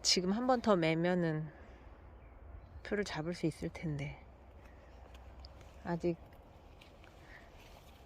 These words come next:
하우스 달래 아직 안 돼서, 다 못해서.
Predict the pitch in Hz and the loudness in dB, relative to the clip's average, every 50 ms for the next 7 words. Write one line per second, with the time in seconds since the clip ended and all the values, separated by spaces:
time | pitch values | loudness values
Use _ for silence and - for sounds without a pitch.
0 | - - - - - - - - - 240 240 247 - - - - 170 170 160 165 | -20 -20 -20 -20 -20 -20 -12 0 6 8 8 8 6 0 -4 -2 2 2 4 4
1 | 170 175 175 180 180 185 190 180 - - - - - - - - - 185 151 - | 4 4 4 4 4 4 2 0 -4 -10 -18 -18 -18 -18 -14 -8 -4 -4 -2 0
2 | 165 160 151 147 151 156 175 175 180 - 190 185 190 185 - - - - - - | 2 2 4 4 4 4 4 4 4 6 4 4 4 4 -2 -8 -12 -8 -2 0
3 | 170 160 160 156 165 - - - 196 180 - 214 220 214 | 2 4 4 2 2 0 2 2 2 6 6 6 6 6